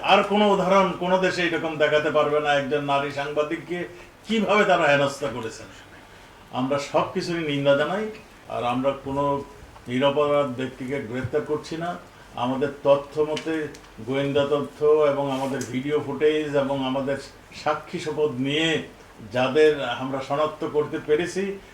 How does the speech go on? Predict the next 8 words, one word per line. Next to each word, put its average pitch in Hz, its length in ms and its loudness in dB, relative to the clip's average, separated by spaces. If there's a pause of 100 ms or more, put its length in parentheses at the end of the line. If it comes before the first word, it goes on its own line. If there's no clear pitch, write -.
(140)
তাদেরকে 151 380 0
অ্যারেস্ট 156 360 0
করছি। 180 400 -4 (340)
ভুলক্রমে 170 680 -2
যদি 165 240 0
কেউ 156 240 0
আবার 156 320 6 (500)
মানে 131 220 0